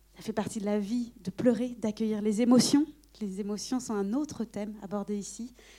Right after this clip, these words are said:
Comment est-ce qu'on est face à ces émotions ? Euh, et ces émotions qui, des fois, euh, nous submergent. Comment est-ce qu'on apprend à les apprivoiser ? Comment est-ce qu'on apprend à, à les repérer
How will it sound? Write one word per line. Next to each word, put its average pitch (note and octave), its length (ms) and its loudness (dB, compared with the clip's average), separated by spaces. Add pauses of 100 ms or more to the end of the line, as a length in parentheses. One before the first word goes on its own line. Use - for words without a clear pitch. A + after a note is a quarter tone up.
(180)
Comment C4+ 260 4
est-ce B3+ 160 0
qu'on A3+ 200 -4
est C4 100 -4
face B3 260 -6
à A3 80 -2
ces G3+ 240 -2
émotions ? A#3 480 0 (880)
Euh, F#3+ 400 -8
et G#3 80 -4
ces A3 240 0
émotions B3 400 6
qui, C4+ 140 -2
des A3 120 4
fois, C4 420 0
euh, G3 400 -2
nous G3 100 -2
submergent. A#3+ 800 4 (300)
Comment A#3 240 -2
est-ce B3+ 140 0
qu'on A3+ 200 0
apprend B3+ 440 0
à A#3 60 0
les G#3 320 -2
apprivoiser ? A#3+ 640 0 (800)
Comment A#3+ 220 4
est-ce C#4 100 0
qu'on C4 140 0
apprend C#4 360 -2
à, G3+ 460 -2
à F#3+ 460 -6
les F#3+ 100 -6
repérer D4+ 580 4